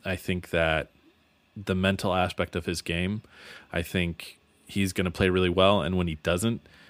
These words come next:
I think that's gonna be tough. So I think he's going to, unless he can just step up and, and run away with it, I think he's going to leave the opportunity for Rudiger to come back in and claim his spot. And if anything,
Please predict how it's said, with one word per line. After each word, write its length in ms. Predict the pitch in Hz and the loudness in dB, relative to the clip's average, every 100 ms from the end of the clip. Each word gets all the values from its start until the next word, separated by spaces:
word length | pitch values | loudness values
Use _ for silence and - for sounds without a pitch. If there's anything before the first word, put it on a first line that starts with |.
| - | -10
I 80 | - | -6
think 200 | - 90 | -2 -2
that's 160 | 87 - | -4 -6
gonna 160 | 85 | -6
be 80 | 82 | -6
tough. 340 | - - 73 - | -8 -8 -8 -6
So 160 | 90 | -4
I 60 | 85 | -2
think 220 | - 92 | -4 -6
he's 160 | 92 85 | -8 -8
going 300 | 95 95 90 | -8 -8 -8
to, 380 | - 87 82 - - - - - | -8 -6 -6 -12 -20 -20 -20 -8
unless 280 | 90 95 - | -2 0 -2
he 60 | |
can 120 | 87 90 | -6 -4
just 180 | 85 | -2
step 320 | - 92 82 85 | -2 -2 -2 -2
up 220 | 80 - | -2 -4
and, 160 | 76 | -8
and 180 | 78 85 | -8 -8
run 140 | 85 82 | -6 -6
away 240 | 80 78 | -4 -4
with 180 | 78 - | -4 -8
it, 80 | - | -12
I 80 | 90 | -8
think 220 | 95 90 | -8 -6
he's 220 | 92 87 | -6 -6
going 240 | - 87 85 | -6 -6 -6
to 140 | 85 | -8
leave 580 | 82 85 82 78 82 - | -8 -6 -6 -6 -10 -10
the 300 | 85 78 76 | -8 -8 -4
opportunity 720 | 90 85 - - 90 85 82 | -4 -4 -6 -4 -4 -2 -4
for 200 | 78 - | -6 -8
Rudiger 720 | 78 85 87 85 - 90 90 101 - | -6 -2 -2 -2 -4 -4 -4 -6 -6
to 100 | - | -6
come 220 | - 95 | -2 0
back 280 | 90 82 - | 2 0 -2
in 120 | 98 | -6
and 100 | 87 | -6
claim 260 | 85 87 85 | -6 -6 -6
his 80 | 78 | -6
spot. 420 | - 80 87 - - - - - - - | -2 0 -2 -4 -18 -18 -18 -18 -18 -2
And 140 | 107 101 | 2 2
if 120 | 120 | 4
anything, 600 | 120 110 107 104 98 | 2 2 2 2 0